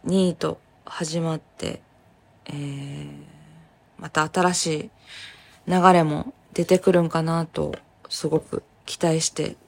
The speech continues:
してます。ショビシュワは、その、バランサーの二人が来てくれてることによって、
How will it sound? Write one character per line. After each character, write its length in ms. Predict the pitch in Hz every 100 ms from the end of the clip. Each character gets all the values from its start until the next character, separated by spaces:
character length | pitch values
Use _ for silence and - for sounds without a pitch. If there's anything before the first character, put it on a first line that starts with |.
| _ _ - - - - _ - _ _ _ _ _ _ _ _ _ _ _ _ _ _ _
し 160 | - -
て 120 | 170
ま 160 | 156 143
す。 240 | - - _ _ _ _ _ - _ -
シ 180 | -
ョ 40 | 170
ビ 120 | 190
シ 140 | -
ュ 20 | 208
ワ 200 | 208 202
は、 560 | 208 208 208 202 190 - - - -
そ 180 | - 165
の、 760 | 156 156 151 151 151 147 147 - _ _ _ _ _ -
バ 120 | 175
ラ 180 | 190 220
ン 80 | 233
サ 160 | - 190
ー 600 | 170 160 160 156 156 156
の 460 | 170 208 208 208
二 280 | 196 - 214
人 160 | 214 175
が 420 | 196 208 196 165 _ _ - _ _ _ - -
来 100 | -
て 140 | 202
く 140 | -
れ 120 | 202 196
て 180 | 196
る 120 | 196 190
こ 160 | 202
と 160 | 196 196
に 100 | 175
よ 120 | 185
っ 60 | 170 _ -
て、 380 | 202 190 165